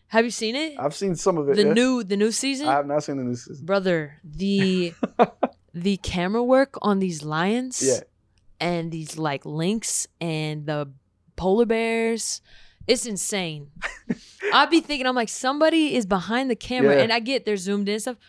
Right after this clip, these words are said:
Speaker 1: but someone is behind the camera filming this guy.
Speaker 2: Yeah.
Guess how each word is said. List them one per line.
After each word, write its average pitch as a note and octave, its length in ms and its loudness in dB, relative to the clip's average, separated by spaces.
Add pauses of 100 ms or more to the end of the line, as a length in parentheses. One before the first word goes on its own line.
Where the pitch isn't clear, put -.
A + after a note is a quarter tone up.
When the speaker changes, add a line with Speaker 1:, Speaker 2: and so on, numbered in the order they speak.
Speaker 1:
but G3 120 -8
someone D#4 240 0
is C#4 100 -2
behind F#3+ 380 -2
the G#3+ 60 -2
camera G3 480 -2 (840)
filming B3 400 2
this F3 180 -4
guy. D#3 300 -4
Speaker 2:
Yeah. A#2 240 -4